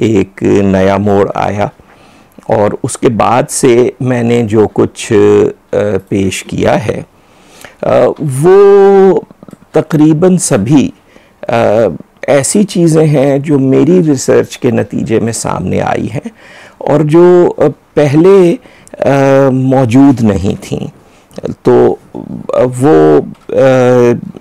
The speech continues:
एक तरह से मैं समझता हूँ कि, अ, वो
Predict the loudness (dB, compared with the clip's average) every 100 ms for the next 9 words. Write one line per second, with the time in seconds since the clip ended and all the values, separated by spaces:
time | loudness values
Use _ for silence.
0 | -20 _ _ _ -20 -20 _ -16 -16 _
1 | -4 -4 -2 0 0 -2 -2 0 -2 0
2 | 2 4 4 2 -2 -8 -14 -6 -4 -2
3 | -2 0 -2 -2 -4 -4 -2 -2 -2 0
4 | 0 2 0 -2 -6 -20 -20 _ -6 -2
5 | -2 -2 0 2 2 4 2 0